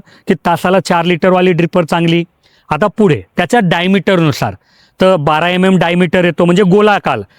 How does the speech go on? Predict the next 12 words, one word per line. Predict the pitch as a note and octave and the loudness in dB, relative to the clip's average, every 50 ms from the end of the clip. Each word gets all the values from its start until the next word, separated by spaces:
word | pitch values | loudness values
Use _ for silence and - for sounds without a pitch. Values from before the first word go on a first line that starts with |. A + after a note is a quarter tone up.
| _ _ - | _ _ 0
नळी | D#3+ F3 F3+ G3+ G#3+ | 0 2 2 2 0
किती | - - G#3+ - - A#3 | 0 0 -2 0 0 0
गोल | G#3+ E3+ F#3 G3 G#3 G#3 G3 | 2 4 4 4 4 4 2
आहे, | F#3 F3+ F3+ F3 - _ _ _ _ _ | 2 0 -2 -6 -8 _ _ _ _ _
किती | - G3 - - A3+ | -2 -2 0 0 0
साईजची | G3 - F#3+ E3+ E3+ - - - G3+ | 0 0 0 -2 -2 -2 -4 -2 0
आहे, | F#3+ F3 D#3+ - | 0 0 2 0
तर | |
बारा | F#3 C#3+ D3+ D3 D3+ E3 | 0 0 0 0 0 0
एम | F3 E3+ F3 | 0 0 0
एम | F3+ F3+ | 0 0
येते, | F#3 F3 - F#3 F#3+ G#3 | 0 0 -2 -2 -4 -4